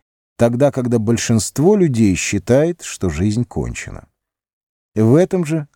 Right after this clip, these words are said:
заключался и секрет удивительной популярности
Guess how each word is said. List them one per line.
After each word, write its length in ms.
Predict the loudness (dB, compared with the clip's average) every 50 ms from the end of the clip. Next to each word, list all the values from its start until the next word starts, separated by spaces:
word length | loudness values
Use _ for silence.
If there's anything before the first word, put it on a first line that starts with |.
| -10
заключался 800 | -4 -4 -4 -2 0 -2 -2 -2 0 0 2 0 0 -2 -6 -10 -10
и 160 | -8 -8 -10
секрет 480 | -8 -8 -10 -6 -2 0 0 0 0 -4 _
удивительной 800 | -4 -2 0 0 0 0 2 0 0 0 0 0 2 2 2 0
популярности 1040 | 0 -4 -6 -6 -2 0 2 2 2 2 2 2 0 -2 -2 -4 -4 -6 -6 -6